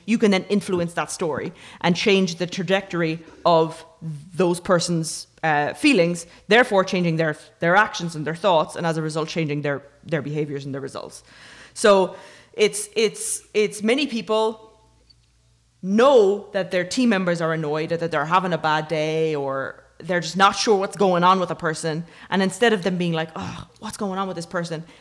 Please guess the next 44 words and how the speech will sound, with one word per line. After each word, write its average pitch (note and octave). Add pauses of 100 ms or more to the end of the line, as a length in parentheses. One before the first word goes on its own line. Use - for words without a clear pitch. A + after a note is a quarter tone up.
literally F4 (840)
just -
be D4+
direct G3
with F#3
them. - (220)
Call A3+
them C4+
into C4
your A#3+
office, G3+
say, G3
"Hey, G#3 (320)
dude, G#3+ (880)
it -
seems C#4
like C4
you're G3
having F#3
a F3
hard E3
time. C#3+
What's D3
going F3
on? D#3 (420)
Uh, D#3+
like, F3 (200)
this A3
might B3+
sound C#4
weird, C4 (140)
but G#3
literally A#3+
just F3+
share G#3
with A3
me A3+
your A3+
feelings." A#3 (420)
And F#3
they'll G3+
share F#3+
frustrations, F3 (120)
and D#3+